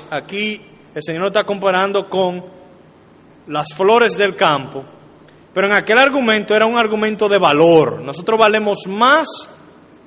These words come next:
que las aves. En este es un argumento de duración. Tú eres eterno.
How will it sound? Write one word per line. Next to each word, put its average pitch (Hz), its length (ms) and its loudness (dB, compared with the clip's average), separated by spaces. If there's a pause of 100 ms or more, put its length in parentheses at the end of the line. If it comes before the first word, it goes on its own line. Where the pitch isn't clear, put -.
(580)
que 160 80 -4
las 151 260 -2
aves. 135 340 0
En 170 160 -6
este 185 640 -4
es 180 140 -4
un 208 140 -2
argumento 196 720 -4
de 175 160 -4
duración. 170 880 -2 (1200)
Tú 190 160 -2
eres 220 220 0
eterno. 202 680 -4